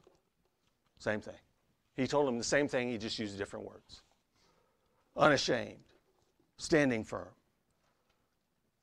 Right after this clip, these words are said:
with full courage, live or die, not frightened by any of the opponent, any of the opponents, making difficult decisions to live in the conflict,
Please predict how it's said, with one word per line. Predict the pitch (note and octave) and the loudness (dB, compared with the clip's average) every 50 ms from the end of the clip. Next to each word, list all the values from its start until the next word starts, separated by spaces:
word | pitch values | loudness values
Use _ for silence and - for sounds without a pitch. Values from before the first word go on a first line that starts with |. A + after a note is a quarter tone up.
| _ _ _ _ _ _ _ _ _ - | _ _ _ _ _ _ _ _ _ 2
with | - C3 C3+ - | 6 6 6 6
full | - - F#3+ F#3 F3+ E3+ C#3 | 6 8 10 12 12 12 10
courage, | - - C#3 A#2+ A2 G2+ A2 - - - - - - _ _ _ _ _ _ _ _ _ _ - | 8 4 4 4 4 2 0 -4 -10 -14 -14 -16 -18 _ _ _ _ _ _ _ _ _ _ 0
live | C3 B2 D3 D3+ C#3 | 8 10 10 12 12
or | D3 C3+ | 10 6
die, | A#2 G2+ - - - - - - _ _ _ _ _ _ _ _ _ _ _ _ _ _ _ _ _ _ _ - | 4 4 2 -2 -8 -14 -20 -20 _ _ _ _ _ _ _ _ _ _ _ _ _ _ _ _ _ _ _ 4
not | B2+ C#3+ F3 F#3+ - - | 8 8 8 8 8 6
frightened | E3 D3 C#3 B2+ - C3 A2 G#2 G#2+ - - _ _ - | 6 6 6 4 2 -4 -12 -16 -16 -18 -20 _ _ -6
by | - B2 B2+ | 0 2 2
any | C#3 C#3 C#3+ C#3+ | 4 4 4 4
of | C3 | 2
the | A#2+ | 2
opponent, | A2+ - B2 A2+ A#2+ - - _ _ _ _ _ _ - | -2 -4 -8 -10 -10 -12 -18 _ _ _ _ _ _ -6
any | C#3+ C3 C3 A#2+ | -4 -2 0 0
of | A2+ | 0
the | G#2+ | -2
opponents, | G2 - - G#2 F#2+ G2 G2 - - - - - - - _ _ _ _ _ _ _ _ _ _ _ _ | -2 -4 -8 -14 -14 -14 -16 -20 -20 -18 -18 -18 -20 -20 _ _ _ _ _ _ _ _ _ _ _ _
making | - D#3+ G3 F#3+ - G3 E3 D#3 B2+ A2+ | 8 10 10 10 10 8 6 6 6 10
difficult | C3 F#3+ A3 G#3+ G3+ F3+ - - E3 C#3+ C3+ C3 | 12 12 12 12 10 4 6 6 6 6 6 4
decisions | B2 A#2+ - - D#3 D#3+ D3 C#3+ A#2+ C3 B2 A2 G#2 - | 0 -2 0 2 4 4 4 4 4 0 -2 -2 -4 -4
to | - - C3 | 0 0 4
live | C3 C#3 C#3+ C#3 B2 | 6 8 8 8 6
in | C3 B2 | 4 0
the | A2+ G#2 | -2 -4
conflict, | - - B2+ A#2+ A2 G2+ F#2 - - G2+ E2 - _ _ - | -4 -2 -2 -2 -2 -4 -6 -10 -14 -14 -14 -16 _ _ -20